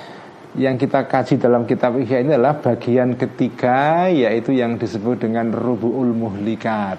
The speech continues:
ya. Kitab Ihya itu terbagi dalam empat bagian, ya. Ada Rubu'ul Ad-, Rubu'ul Ibadat,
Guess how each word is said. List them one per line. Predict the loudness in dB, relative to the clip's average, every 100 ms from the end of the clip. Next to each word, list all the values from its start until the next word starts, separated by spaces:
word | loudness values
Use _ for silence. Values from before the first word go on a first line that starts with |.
| -10
ya. | -12 -14 -16 -20 -18
Kitab | -10 -2 -2
Ihya | -2 -6 0 2 2 0
itu | -2 -4
terbagi | -2 -2 -2 -2 -2
dalam | -2 0 0
empat | -2 -2 -4 -4
bagian, | -8 -4 -4 -2 -2 -4 -6 -8
ya. | -8
Ada | -8 -6 -4
Rubu'ul | -2 -2 -4 -2 -2
Ad-, | -2 0 -2 -4 -14 -8
Rubu'ul | -8 -6 -4 -4 -4 -4
Ibadat, | -4 -2 -2 -2 0 0 -2